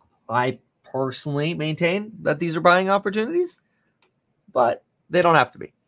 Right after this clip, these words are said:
uh, especially if you're, you, uh, do not maintain conviction in the stocks that you are buying. Tesla,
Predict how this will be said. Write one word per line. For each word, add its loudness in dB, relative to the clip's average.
uh, -2
especially -4
if -10
you're, -4
you, -6
uh, 0
do -6
not 0
maintain -6
conviction -6
in -12
the -10
stocks -8
that -10
you -8
are -4
buying. -10
Tesla, 4